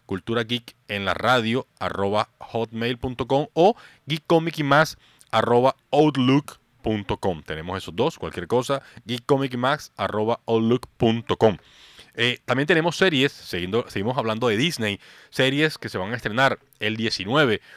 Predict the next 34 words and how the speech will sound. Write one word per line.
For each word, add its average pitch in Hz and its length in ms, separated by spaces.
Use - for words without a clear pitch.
un 87 140
día 110 240
después 95 500
del 90 140
estreno 90 560
de, 82 480
del 78 240
corte 92 320
de 85 80
Zack 87 220
Snyder 90 380
con 82 120
la 80 120
Justice 90 300
League. 117 200
Tenemos 98 260
también 104 220
el 107 80
estreno 110 300
del 87 80
primer 85 200
capítulo 107 500
de 120 220
Falcon 139 560
and 104 160
the 98 40
Winter 92 360
Soldier, 113 420
Falcon 98 400
y 117 40
el 107 60
Soldado 90 220
de 104 60
Invierno, 104 400